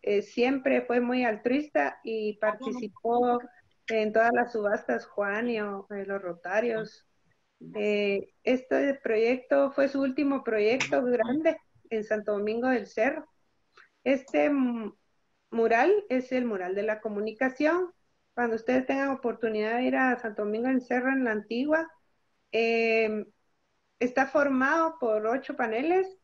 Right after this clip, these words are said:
donde habla sobre comunicación con tambores, con, eh, señales de humo, con palomas mensajeras, hasta llegar al celular. Creo que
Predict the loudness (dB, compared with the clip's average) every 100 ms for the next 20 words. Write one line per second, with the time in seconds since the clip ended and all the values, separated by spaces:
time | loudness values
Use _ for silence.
0 | _ -8 -4 -2 0 0 2 2 2 2
1 | 2 0 -2 -2 -2 -2 -4 -4 -2 -4
2 | -2 -4 -4 -4 -4 -4 -4 -4 -4 -2
3 | 0 2 2 2 2 0 -2 _ _ _
4 | _ 0 0 0 -2 -2 -4 -4 -2 0
5 | 0 2 2 2 0 -2 -4 -2 -2 0
6 | -2 -2 -4 -4 0 2 2 0 0 -2
7 | 0 0 0 0 -4 -2 2 2 0 -6
8 | _ _ _ _ _ _ _ _ 0 2
9 | 2 2 0 2 0 -4